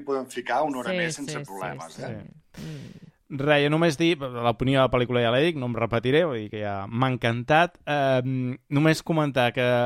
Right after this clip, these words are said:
Speaker 3: a vegades més cameos no és més, sinó menys cameos és més. Jo crec que en aquest cas hem sortit guanyant, perquè potser aquí el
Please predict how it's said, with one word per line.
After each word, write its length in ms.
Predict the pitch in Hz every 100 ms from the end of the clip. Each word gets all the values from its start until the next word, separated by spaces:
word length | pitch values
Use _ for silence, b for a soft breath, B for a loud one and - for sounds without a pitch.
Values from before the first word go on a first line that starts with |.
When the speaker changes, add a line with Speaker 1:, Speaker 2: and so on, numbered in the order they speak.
| 127
Speaker 3:
a 120 | - 131
vegades 320 | 139 160 165
més 240 | 156 156
cameos 420 | - 143 139 135 120
no 140 | 139
és 80 | 131
més, 240 | 143 165
sinó 220 | 185 139 131
menys 320 | 139 143 -
cameos 440 | 135 135 127 104
és 140 | 104 101
més. 320 | 104 87 -
Jo 140 | 160
crec 160 | 151 139
que 60 | 131
en 60 |
aquest 200 | 117 113 110
cas 320 | 117 120 - -
hem 100 | 117
sortit 280 | 127 135
guanyant, 440 | 110 117 104 98 98
perquè 400 | 107 107 107 101 _ _
potser 400 | 120 - 135 135
aquí 260 | 127 139 143
el 240 | 135 127